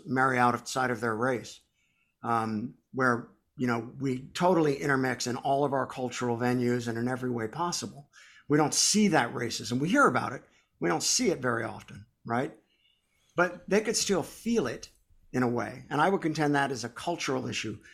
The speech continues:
analogous to a, a culture designed by the majority, and there's a minority group that, that doesn't fit that culture exactly the same. Analogous to a, a, a cu-, a civilization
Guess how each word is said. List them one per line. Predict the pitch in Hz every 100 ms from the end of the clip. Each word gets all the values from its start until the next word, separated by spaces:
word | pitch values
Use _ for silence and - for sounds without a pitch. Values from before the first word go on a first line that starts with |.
| - -
analogous | 147 160 170 175 147 -
to | 147 139
a, | 135 139 - - _ _ -
a | 131 139
culture | 170 170 170
designed | 139 143 120 147 156 143 131 127 - _ _
by | 135 131
the | 127
majority, | 123 127 156 156 123 113 120 _ _ _ -
and | 127
there's | 127 120
a | 123
minority | 123 120 123 117
group | 113 113 107 -
that, | 107 - -
that | 113
doesn't | 120 117 120 120
fit | 131 -
that | 110 -
culture | 107 120 -
exactly | - 110 107 113
the | 104
same. | - 120 98 - - -
Analogous | 139 143 143 135 -
to | 127
a, | 120
a, | - 135 117 120 - - - - _ - 147
a |
cu-, | 147 165 -
a | 135
civilization | 120 185 156 135 147 143 143 135 127